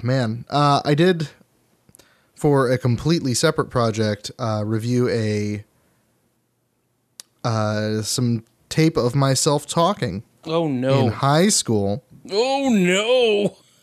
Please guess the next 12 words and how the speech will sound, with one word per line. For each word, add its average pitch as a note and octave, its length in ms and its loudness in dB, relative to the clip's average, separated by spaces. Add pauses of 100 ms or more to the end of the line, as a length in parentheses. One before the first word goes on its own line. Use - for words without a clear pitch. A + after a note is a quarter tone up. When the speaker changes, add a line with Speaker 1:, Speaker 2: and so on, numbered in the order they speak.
(120)
Speaker 2:
<laughs> C#4+ 160 0 (640)
Speaker 1:
And A2+ 500 4
that's, B2+ 800 0 (1400)
ooh, F4+ 180 2
boy. F#2+ 720 0 (800)
Speaker 2:
There E3 240 2
is C3 200 -2
a, C3+ 60 0
Speaker 1:
That A2+ 280 0 (280)
Speaker 2:
there's C#3+ 260 2
a C#3+ 60 0
rumored C3 680 0